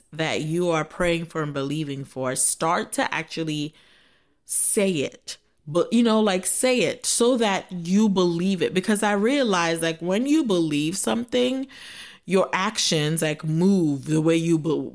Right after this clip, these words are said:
with whatever you believe. You know what I'm saying? So if whatever, so if, if I believe, right, that I, you know,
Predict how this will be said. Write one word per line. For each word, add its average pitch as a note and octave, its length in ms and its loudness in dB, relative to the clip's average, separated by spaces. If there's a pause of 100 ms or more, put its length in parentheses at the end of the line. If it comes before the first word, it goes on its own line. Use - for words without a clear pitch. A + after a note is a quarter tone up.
with E3 220 0
whatever E3 340 2
you D3+ 180 -2
believe. C#3+ 640 -8 (540)
You F3+ 100 0
know E3+ 140 2
what E3+ 60 2
I'm E3+ 100 2
saying? F#3+ 300 2
So F#3 280 2
if F#3 240 -2
whatever, A3+ 440 2
so A3 180 2
if, G3 160 -2
if F#3+ 120 -4
I A#3+ 180 2
believe, F#3 760 0
right, D3 440 -2
that D3+ 280 -2
I, D3+ 520 -2 (520)
you F3 140 0
know, C#3+ 240 -2